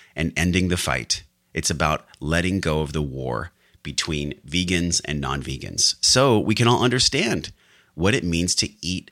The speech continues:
and move and be human and be healthy. If you yourself have been recovering from a vegan diet, or if you've been looking for the truth about veganism, how it impacts our humanity and the world,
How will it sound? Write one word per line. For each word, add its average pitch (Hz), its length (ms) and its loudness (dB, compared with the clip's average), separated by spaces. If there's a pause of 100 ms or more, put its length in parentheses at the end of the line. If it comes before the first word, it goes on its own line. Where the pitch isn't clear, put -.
(140)
and 95 240 0
move 73 380 -2 (120)
and 78 140 -6
be 78 80 -4
human 87 640 -2
and 67 100 -10
be 73 140 -6
healthy. 85 560 -4 (480)
If - 160 -4
you 120 80 4
yourself 131 420 2
have 101 120 0
been 92 160 2
recovering 82 500 0
from 78 160 -4
a 73 60 0
vegan 73 260 -2
diet, 52 420 -8
or 73 160 -6
if 78 80 -6
you've 80 140 -4
been 76 140 -4
looking 110 240 0
for 110 120 -2
the 107 80 2
truth 92 300 2
about 85 240 0
veganism, 69 580 -2 (320)
how 85 200 4
it 101 40 4
impacts 92 380 2
our 95 80 2
humanity 76 640 0 (400)
and 95 200 4
the 127 80 4
world, 95 640 2